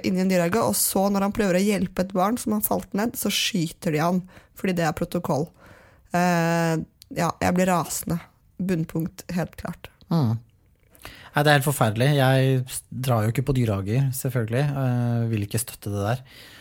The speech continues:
Speaker 1: Nei, man bør jo ikke det, og det er det som er så
Speaker 2: Mm.
Speaker 1: rart, for jeg tenker, jeg er jo som barn var veldig glad i dyr,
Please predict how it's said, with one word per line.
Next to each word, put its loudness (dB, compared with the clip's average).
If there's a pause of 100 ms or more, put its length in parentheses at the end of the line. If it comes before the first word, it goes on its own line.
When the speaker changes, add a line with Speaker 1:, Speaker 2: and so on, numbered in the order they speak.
(100)
Speaker 1:
Nei, 2
man 2
bør 2
jo 0
ikke -2
det, 2
og 0
det 2
er 2
det 2
som -2
er 2
så 2
Speaker 2:
Mm. 2
Speaker 1:
rart, 0
for -2
jeg 0
tenker, 0
jeg 2
er 4
jo 0
som 0
barn 2
var 2
veldig 2
glad 2
i 2
dyr, -6